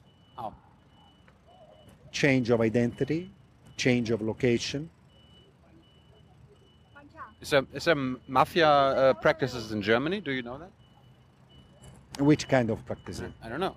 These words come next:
Speaker 1: Like, like, is there the mafia? Do we have to worry? Like, uh, if I go back to Germany, maybe I, should I do an episode on, um, the mafia activities in Germany?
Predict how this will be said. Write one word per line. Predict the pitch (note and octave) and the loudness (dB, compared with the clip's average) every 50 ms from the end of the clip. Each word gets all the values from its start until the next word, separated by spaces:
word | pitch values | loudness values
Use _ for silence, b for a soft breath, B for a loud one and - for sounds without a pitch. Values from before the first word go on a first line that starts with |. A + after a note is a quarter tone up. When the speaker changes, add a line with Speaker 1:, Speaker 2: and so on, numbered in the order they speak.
| - - | -10 -10
Speaker 1:
Like, | B2 B2+ - B2+ A#2 | -8 -8 -8 -8 -6
like, | B2+ B2 A#2+ - - - - - - - | -6 -6 -6 -8 -14 -18 -18 -20 -14 -14
is | C#3 - | -8 0
there | - D3+ C3 | 2 2 2
the | B2+ B2 C3+ | 2 0 2
mafia? | B2 B2+ C#3+ - - D#3 C#3 | 4 4 4 6 4 2 2
Do | C3 C3 | 4 4
we | C3+ | 4
have | C3+ C3 | 4 4
to | - C3+ | 2 -2
worry? | B2 B2 C3 C3+ C3+ B2+ B2 A#2+ - | 0 2 2 4 4 2 0 -4 -12
Like, | - E2 G#2+ A#2+ G#2+ - | -10 -6 -6 -6 -6 -4
uh, | A2 A#2+ A#2 G2 | -4 -2 -2 -2
if | - C3 | 2 2
I | C3 A#2+ | 2 4
go | B2 A#2+ | 4 4
back | A#2 B2 - | 4 2 2
to | - B2 | 0 -4
Germany, | A2 A#2 B2 B2+ C#3 C#3 C3+ C3+ B2 - - - A#2 G#2+ - | 0 0 -2 0 0 -2 -4 -4 -6 -8 -14 -12 -12 -10 -8
maybe | C3 C3 B2 B2+ | -4 -2 2 2
I, | A#2+ - | 0 0
should | - - D3 B2+ | -2 -6 2 4
I | B2+ B2 A#2+ | 6 6 6
do | B2 B2 | 4 2
an | A#2 | 4
episode | A#2+ B2 - B2+ A#2+ - C#3 B2+ A#2+ A#2+ A2+ A#2+ | 4 2 0 0 -6 0 2 2 2 2 0 -4
on, | A#2+ A#2 A#2 A#2+ A#2+ A#2 | -6 -6 -6 -8 -6 -2
um, | A#2 A2+ A2+ A2+ A2+ A2+ A2+ A2+ A2 A#2 | 2 4 4 4 4 2 0 -4 -6 -2
the | B2+ | 2
mafia | B2 B2 B2 - C3+ | 2 2 2 4 0
activities | B2 - - - C#3 C3 B2 A#2+ A2+ - | 0 0 0 -2 0 0 0 -2 -4 -8
in | A#2 | -4
Germany? | G#2 A#2+ A#2 C3+ E3 F3+ G3 | -2 0 0 0 -2 -6 -8